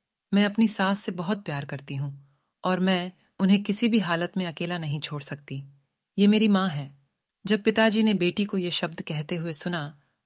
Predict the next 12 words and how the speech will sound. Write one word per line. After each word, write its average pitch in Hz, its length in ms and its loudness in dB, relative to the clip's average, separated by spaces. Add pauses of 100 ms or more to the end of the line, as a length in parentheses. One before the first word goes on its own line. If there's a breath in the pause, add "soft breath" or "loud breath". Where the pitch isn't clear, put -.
(140)
तो 196 80 -2
वे 190 120 2
वास्तव 165 460 -2
में 160 140 -6
खुश - 340 -6
हुए 147 200 -8 (440)
और 165 260 -4 (280)
देखा 220 280 6
कि 254 140 -2
सास 208 440 4
और 208 100 2
बहू 170 420 -2